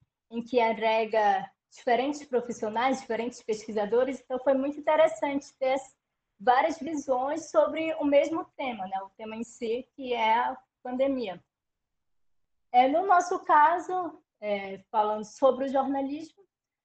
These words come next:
a gente foi procurar, é, apontar de que forma, é, ele está atuando em meio a tanta, é, questão de desinformação,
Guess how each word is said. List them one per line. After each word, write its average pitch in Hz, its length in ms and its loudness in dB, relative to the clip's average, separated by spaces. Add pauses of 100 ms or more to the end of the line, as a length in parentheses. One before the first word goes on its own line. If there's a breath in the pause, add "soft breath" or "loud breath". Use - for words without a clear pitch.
(260)
a - 80 -2
gente 294 320 -6
foi 320 380 6
procurar, 311 840 6
é, 240 200 4
apontar 262 800 0 (240)
de - 220 -20
que 302 140 -12
forma, 247 600 4 (560)
é, 208 420 0
ele 208 220 0
está 208 760 2 (440)
atuando 302 840 2 (300)
em 220 160 -10
meio 208 420 -2 (640)
a 202 520 4 (160)
tanta, 262 560 4 (100)
é, 202 180 -4
questão 214 440 -4
de 208 200 -6
desinformação, 220 1200 -4